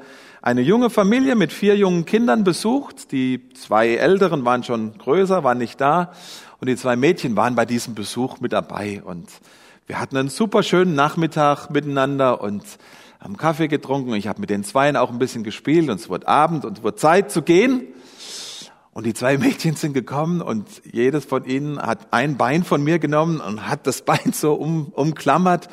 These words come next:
und hat gesagt, „Nicht gehen, nicht weggehen.“ Und ich konnte mich, äh, ähm, in dem Moment wirklich nicht, nicht bewegen. Wollte natürlich den zwei Kleinen nicht wehtun,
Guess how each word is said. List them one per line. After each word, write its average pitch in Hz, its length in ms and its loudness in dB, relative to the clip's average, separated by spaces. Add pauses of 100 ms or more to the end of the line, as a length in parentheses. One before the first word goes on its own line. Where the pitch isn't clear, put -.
(260)
und 143 140 -4
hat 160 160 -4
gesagt, - 380 -6
„Nicht 240 260 -2
gehen, 220 540 0 (240)
nicht 208 280 0
weggehen.“ 170 540 0 (1200)
Und 117 140 -2
ich 117 100 -6
konnte 147 240 0
mich, 143 340 -4
äh, 131 560 4
ähm, 131 160 -2
in 120 140 -4
dem 135 120 0
Moment 147 340 0
wirklich 143 280 -2
nicht, - 460 -8
nicht 127 220 -8
bewegen. 123 360 0
Wollte 104 200 0
natürlich 117 340 -2
den 104 300 -2
zwei 107 240 2
Kleinen 131 400 2
nicht 131 180 -2
wehtun, 185 520 2